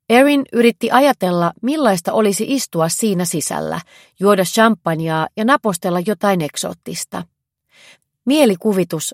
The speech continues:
oli ollut aina hänen vahvuutensa. Häneltä oli vain puuttunut keinot tehdä kuvitelmistaan totta. Koneesta astui ulos ensin vanhahko nainen,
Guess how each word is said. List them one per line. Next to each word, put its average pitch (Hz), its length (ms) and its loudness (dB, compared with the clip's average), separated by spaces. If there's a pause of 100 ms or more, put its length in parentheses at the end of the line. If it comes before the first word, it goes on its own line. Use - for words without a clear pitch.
(100)
oli 208 200 2
ollut 214 240 2
aina 240 260 4
hänen 202 280 0
vahvuutensa. 170 840 -4 (480)
Häneltä 226 420 2
oli 247 200 2
vain 233 200 4
puuttunut 202 440 -4 (100)
keinot 214 360 0
tehdä 165 320 -2
kuvitelmistaan 175 880 -2
totta. 170 460 -10 (1120)
Koneesta 320 480 0
astui 226 360 0
ulos 262 320 2
ensin 208 380 -2
vanhahko 202 520 2
nainen, 170 540 -4